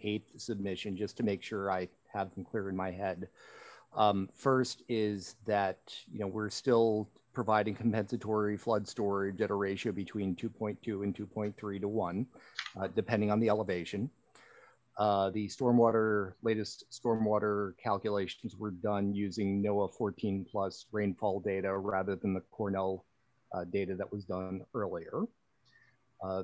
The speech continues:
the garage has moved up three feet. Uh, and the building, main building's first floor elevation is sixteen feet. Uh, so, which, uh, I, I think is,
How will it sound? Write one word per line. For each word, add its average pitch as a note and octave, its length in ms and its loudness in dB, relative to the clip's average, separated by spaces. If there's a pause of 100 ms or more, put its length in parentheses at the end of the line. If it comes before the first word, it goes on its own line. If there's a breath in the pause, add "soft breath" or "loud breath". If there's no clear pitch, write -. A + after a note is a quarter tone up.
the A#2+ 60 -4
garage A#2 520 4
has F#2+ 220 -4
moved A2 360 -2 (100)
up G#2 240 2 (320)
three A2 160 -2
feet. G#2+ 340 -6 (460)
Uh, G2 180 0
and G2+ 120 0
the G2 120 -4 (140)
building, A2+ 480 2
main A2+ 240 6
building's G#2+ 680 0
first G#2+ 260 -2
floor G#2+ 200 2
elevation G2+ 640 0
is F#2 240 -6
sixteen F#2 400 -6
feet. F#2+ 300 -12 (1600)
Uh, C#3+ 1300 2 (100)
so, B2+ 380 2 (880)
which, - 400 2 (440)
uh, A#2 300 4 (500)
I, A2+ 80 2 (100)
I B2 100 4
think C#3 220 0
is, G#2+ 260 0